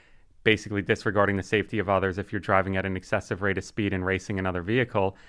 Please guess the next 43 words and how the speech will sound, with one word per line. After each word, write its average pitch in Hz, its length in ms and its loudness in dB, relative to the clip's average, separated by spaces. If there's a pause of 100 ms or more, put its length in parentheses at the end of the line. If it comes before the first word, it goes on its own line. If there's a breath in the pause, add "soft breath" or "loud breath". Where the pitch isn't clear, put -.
(160 soft breath)
and 110 100 -2
I 110 60 6
could 117 160 2
potentially 113 380 0
plea 110 320 0
punitive 101 440 0
damages 107 520 0
and 95 100 -2
then 95 140 -2
go 98 180 0
after 101 300 2
that 95 160 2
individual 92 720 -4 (320 soft breath)
for 110 100 -4
punitive 95 400 -2
damages 92 500 -2
as 87 140 -8
well 95 520 2 (280 soft breath)
under 101 160 -2
the 95 100 -2
racing 98 520 0
situation. 98 920 -4 (260 soft breath)
And, 123 140 4
uh, 120 280 2
to 139 160 -4
kind 139 240 2
of 120 120 0
interplay 131 440 4
on 113 100 4
what 113 180 0
you 120 60 -4
were 113 40 -4
talking 113 200 4
about, 107 180 2
the 104 60 -12
stop 131 300 2
sign, 104 160 2
it's 107 100 -4
the 123 60 -4
same 139 280 0
thing. 123 400 0
I 101 40 2
mean, 101 220 -2